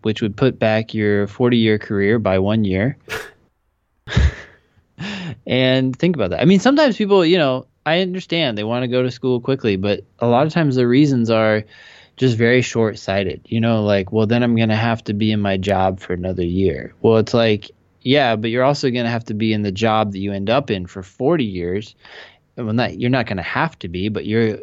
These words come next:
gonna likely be if, if you, if this is what you pursue. And do you want those forty years to be based on a lower score and thus a less prestigious school and thus less <laughs> prestigious job offers? Or do you want it to be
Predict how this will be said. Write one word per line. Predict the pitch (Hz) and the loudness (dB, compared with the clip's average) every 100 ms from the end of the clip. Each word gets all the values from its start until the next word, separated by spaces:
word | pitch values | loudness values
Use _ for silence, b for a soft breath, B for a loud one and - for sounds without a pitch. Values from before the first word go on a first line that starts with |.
| - | -6
gonna | 123 117 98 | -2 0 2
likely | 123 - 131 104 | 0 2 0 0
be | 101 127 | 0 0
if, | 107 - | -2 -4
if | 95 107 110 | -10 -8 -4
you, | 110 98 | -4 -4
if | 113 110 | -4 0
this | 135 123 | 0 0
is | |
what | 113 110 | 0 0
you | 110 | 0
pursue. | 107 98 - 175 214 110 135 b b b b | -2 -6 2 4 6 6 2 b b b b
And | 120 127 127 117 - _ 120 | -2 0 0 -2 -8 _ 2
do | 127 | 4
you | 139 | 6
want | 139 131 | 4 4
those | 131 131 | 2 2
forty | 139 135 139 | 2 4 4
years | 127 135 139 135 | 4 4 4 2
to | - 131 127 123 123 123 123 B B B B _ | 0 2 4 6 4 2 -2 B B B B _
be | 127 123 | 0 4
based | 120 143 139 - | 4 4 0 -2
on | 123 123 127 123 113 | 0 0 0 -2 -4
a | 113 | -2
lower | 110 120 135 | 2 4 4
score | 131 - 127 135 135 | 2 2 4 6 4
and | 120 101 | 2 0
thus | 104 107 | -4 -4
a | |
less | 95 107 123 - - _ _ _ _ | -2 -2 -2 -8 -18 _ _ _ _
prestigious | - 123 - 127 131 127 | -4 -2 2 2 2 0
school | - 131 131 131 123 | 2 4 6 6 4
and | 107 | 0
thus | 98 95 - - - | -4 -8 -12 -18 -8
less | 101 120 123 - - - - - - B | -2 -2 -4 -12 -18 -12 -6 -6 -6 B
<laughs> | B - | B -6
prestigious | 120 - 131 127 120 | -4 0 2 2 0
job | 120 123 123 | 0 2 2
offers? | 123 127 123 120 | 0 0 -2 -2
Or | 110 113 | -4 -2
do | 117 | -2
you | 123 | -2
want | 120 127 127 - | 2 2 0 0
it | 120 127 | -2 -2
to | - | -2
be | 131 131 131 131 127 | 2 4 4 4 2